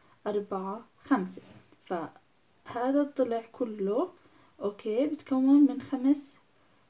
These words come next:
آه، مربعات صغيرة أو من خمس خطوط صغيرة. فباجي بعد واحد، اثنين، ثلاث، أربعة، خمسة، بكتب خمسة. هلأ الضلع هاد واحد،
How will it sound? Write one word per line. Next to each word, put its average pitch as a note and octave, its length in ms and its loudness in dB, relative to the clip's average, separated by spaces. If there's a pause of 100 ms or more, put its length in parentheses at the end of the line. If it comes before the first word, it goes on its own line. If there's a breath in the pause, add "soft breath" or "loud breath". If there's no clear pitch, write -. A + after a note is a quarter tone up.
(180)
آه، G#3 680 -4
مربعات A3+ 640 -4
صغيرة F3+ 440 -6
أو - 200 -6
من A3 380 -8 (140)
خمس A#3+ 300 -10
خطوط A#3 500 -8
صغيرة. F#3 440 -6 (600 loud breath)
فباجي A3+ 380 -4
بعد G#3 420 -4
واحد، C#4 380 -4 (120)
اثنين، B3+ 500 -2
ثلاث، A3 380 -8 (220)
أربعة، G3+ 560 -8 (320)
خمسة، - 440 -6
بكتب - 240 -6
خمسة. - 380 -14 (600 loud breath)
هلأ F3+ 380 -2
الضلع E4+ 360 0
هاد C4+ 500 0 (260)
واحد، B3+ 540 -4